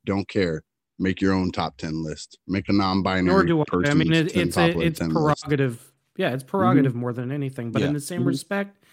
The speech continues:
Speaker 2: there's an award for everything. I mean, come on.
Speaker 3: This is true.
Speaker 2: Everything from the Kids' Choice to, to M T V Awards. It, it doesn't, you know, uh, honestly, unless it is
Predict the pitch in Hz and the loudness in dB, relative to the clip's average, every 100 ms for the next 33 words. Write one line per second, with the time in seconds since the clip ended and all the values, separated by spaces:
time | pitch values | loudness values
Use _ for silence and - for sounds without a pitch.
0 | - - _ - 311 254 269 240 247 214 | -20 -20 _ -4 -2 0 0 2 2 0
1 | - 214 220 220 202 - 135 120 143 156 | -4 -6 -4 0 0 0 -2 -2 0 0
2 | 156 156 - 190 110 95 _ - 107 113 | 0 -2 0 0 0 -6 _ -4 -4 -2
3 | 190 220 233 233 214 175 - 208 - - | 4 4 4 0 0 0 2 2 2 -2
4 | 190 185 180 - 165 156 - 175 165 160 | -2 -2 -4 -2 0 0 -4 -4 -4 -2
5 | 170 151 156 147 139 143 143 135 - _ | -2 2 2 2 0 0 -2 -4 -12 _
6 | _ _ _ _ _ _ 185 202 - 196 | _ _ _ _ _ _ -10 -10 -4 0
7 | 180 - 214 220 214 202 - - _ 190 | 0 2 0 0 -4 -4 -14 -20 _ 0
8 | 196 190 185 180 - 190 208 208 202 175 | 2 2 -2 -10 -6 -2 0 -2 -2 -2
9 | 160 156 175 202 196 202 165 151 | 0 -2 -2 -4 -4 -2 -2 -2